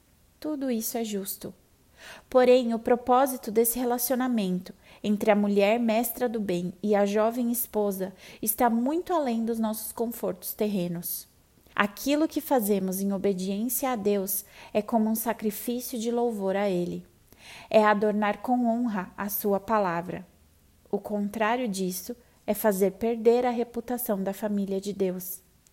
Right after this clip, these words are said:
É enganar-se a si mesma, conforme escreve Tiago. Precisamos retomar esse padrão em nossos relacionamentos cristãos. Se você é uma jovem mãe,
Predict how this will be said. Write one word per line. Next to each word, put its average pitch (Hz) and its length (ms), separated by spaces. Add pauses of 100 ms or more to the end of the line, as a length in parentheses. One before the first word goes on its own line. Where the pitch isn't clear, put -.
(320)
É 202 80
enganar-se 214 800
a - 20
si 226 200
mesma, 202 500 (320)
conforme 233 400
escreve 196 400
Tiago. 175 560 (720)
Precisamos 233 640
retomar 247 600
esse 226 200
padrão 202 440
em 202 80
nossos 202 360
relacionamentos 214 800
cristãos. - 760 (640)
Se - 200
você 247 320
é 277 80
uma 247 200
jovem 208 400
mãe, 190 400